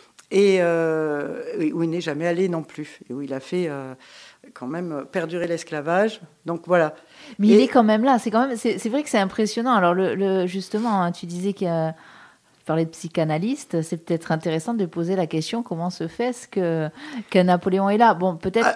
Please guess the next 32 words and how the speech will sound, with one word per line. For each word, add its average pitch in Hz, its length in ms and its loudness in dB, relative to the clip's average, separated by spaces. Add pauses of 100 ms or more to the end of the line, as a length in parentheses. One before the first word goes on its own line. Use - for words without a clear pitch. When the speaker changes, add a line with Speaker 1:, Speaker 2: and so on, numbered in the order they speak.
(120)
Speaker 1:
Ah, - 60 0
alors 262 180 8
Speaker 2:
tu, - 300 -8
tu, - 80 -8
pardon, 220 280 4
tu 233 160 0
es 233 60 4
né 269 120 2
sur, 247 280 -2
euh, 214 120 6
sur 214 160 0
Ajaccio, 214 400 2
tu 247 140 0
as 208 80 4
grandi 214 280 0
sur 214 180 2
Ajaccio ? 208 280 4
Speaker 1:
Non, 262 140 8
Speaker 2:
Pas 262 120 10
Speaker 1:
non, 254 60 6
Speaker 2:
du 247 60 6
Speaker 1:
non, 233 60 8
Speaker 2:
tout, 226 80 10
parce 214 100 0
Speaker 1:
pas 247 120 6
Speaker 2:
que - 20 -4
Speaker 1:
du 240 80 2
Speaker 2:
c'est - 40 6
à 214 40 8
la 202 80 8
Speaker 1:
tout. 202 60 6
Speaker 2:
Martinique, 202 520 0